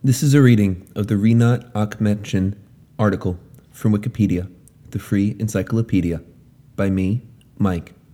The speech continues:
with flex deck cards dot com. Rinat Rakatovich Akhmetshin is a Soviet Union-born Russian-American lobbyist and former Soviet counterintelligence officer.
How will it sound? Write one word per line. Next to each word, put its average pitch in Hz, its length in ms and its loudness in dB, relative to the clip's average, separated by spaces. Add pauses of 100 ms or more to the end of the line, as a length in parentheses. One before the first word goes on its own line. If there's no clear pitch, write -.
with 104 160 -6
flex - 340 -6
deck - 280 -6
cards 90 320 -4
dot 85 240 -8
com. 78 280 -8 (1500)
Rinat 110 440 0 (200)
Rakatovich 117 680 0 (480)
Akhmetshin 104 640 -2 (460)
is 107 180 0
a 101 260 0 (300)
Soviet 131 500 0
Union-born 120 680 2 (240)
Russian-American 107 880 0
lobbyist 95 560 -4 (300)
and 101 180 -2
former 113 420 0
Soviet 113 500 -2
counterintelligence 107 1000 -2
officer. 92 460 -8